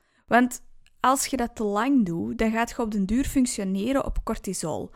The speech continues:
Je lichaam heeft te weinig voeding, je bloedsuiker ligt te laag, dus je begint eigenlijk te functioneren op cortisol. En dat voelt keigoed, je hebt keiveel energie, maar long-term put dat de bijnieren uit.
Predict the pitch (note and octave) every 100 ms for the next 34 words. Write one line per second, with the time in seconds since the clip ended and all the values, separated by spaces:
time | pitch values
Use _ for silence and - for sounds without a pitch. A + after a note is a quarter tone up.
0 | - - G#3 A3 A#3 G3+ - E3+ E3+ E3
1 | - - C4+ C#4+ C#4+ D4 - - - A#3+
2 | C4+ - A3+ A3 F#3 - E3+ F#3+ G#3+ A3
3 | - - - - F#3 - A3 B3+ - -
4 | F3+ G#3+ A#3+ G#3+ - - G3+ G3 - E3+
5 | E3 E3+ - - E3+ - E3 - D3 -
6 | _ _ - G#3+ - B3+ - - C#4+ C4+
7 | C4+ A#3+ G3+ A#3+ - - G3 F3+ - -
8 | A3+ A3+ B3+ C4+ C4 C4 B3+ - G3 G#3+
9 | - _ _ - G#3+ G#3+ G#3+ G#3 A#3+ B3+
10 | - A3 A3 - A3 A3+ G3 E3+ E3+ E3+
11 | F3 E3+ E3+ - D#3 D3 -